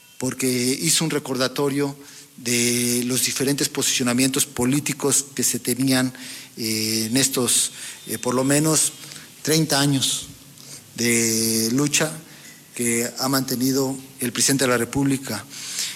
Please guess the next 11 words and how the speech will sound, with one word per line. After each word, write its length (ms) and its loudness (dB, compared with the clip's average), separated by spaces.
Y 760 0
espero 340 2
que 60 -6
ustedes 300 0
tuvieran 520 2
la 80 2
oportunidad 380 -2
de 120 2
ver 300 2
ese 340 2
debate, 500 0